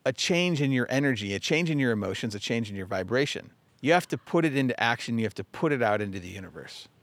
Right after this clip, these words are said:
How do you express gratitude? Well, when you are really grateful, aren't you more giving? Aren't you more patient?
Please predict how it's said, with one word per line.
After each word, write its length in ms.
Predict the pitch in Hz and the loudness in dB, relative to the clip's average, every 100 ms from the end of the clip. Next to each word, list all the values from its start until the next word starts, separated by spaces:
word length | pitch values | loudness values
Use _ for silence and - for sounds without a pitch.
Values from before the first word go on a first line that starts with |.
| _ _ _ _ _ _ _ _ - | _ _ _ _ _ _ _ _ -6
How 200 | 185 220 | -2 0
do 80 | 180 | 2
you 140 | 147 | 0
express 640 | 127 - - 131 117 - - - | 0 -2 4 4 4 -4 -14 -2
gratitude? 600 | 117 110 113 - 80 - _ _ _ - _ _ _ - | 4 4 4 -2 -12 -14 _ _ _ -20 _ _ _ -2
Well, 160 | 127 127 | 2 4
when 120 | 143 | 2
you 120 | 269 | 2
are 100 | 294 131 | 0 2
really 340 | 131 156 131 | 4 6 4
grateful, 640 | 101 110 110 - 76 - - _ | 2 2 2 0 -10 -10 -14 _
aren't 240 | 190 - 302 | -4 0 2
you 80 | |
more 260 | 262 139 110 - | 4 4 0 -4
giving? 460 | 98 113 151 208 - _ _ - | -4 -4 -4 -6 -10 _ _ 2
Aren't 220 | 160 - | 2 4
you 80 | 147 | 4
more 160 | 131 | 4
patient? 720 | 110 - 117 - - - - | 2 0 0 2 -2 -4 -12